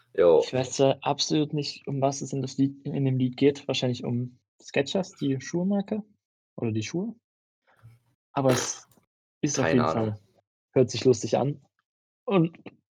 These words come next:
Speaker 2: macht Bock zum Mitsingen. <laughs>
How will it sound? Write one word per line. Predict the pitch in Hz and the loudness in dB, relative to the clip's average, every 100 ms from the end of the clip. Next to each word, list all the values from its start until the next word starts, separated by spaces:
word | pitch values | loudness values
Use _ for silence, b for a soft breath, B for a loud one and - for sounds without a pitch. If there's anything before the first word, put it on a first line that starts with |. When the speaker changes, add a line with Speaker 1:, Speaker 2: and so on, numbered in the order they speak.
| _ _ _ _ _ _ _ _ _ _ _ | _ _ _ _ _ _ _ _ _ _ _
Speaker 2:
macht | 170 151 143 - | -2 -2 -2 0
Bock | 135 135 | -2 0
zum | - 127 | -2 0
Mitsingen. | 131 - 127 123 | -2 2 2 4
<laughs> | - | 0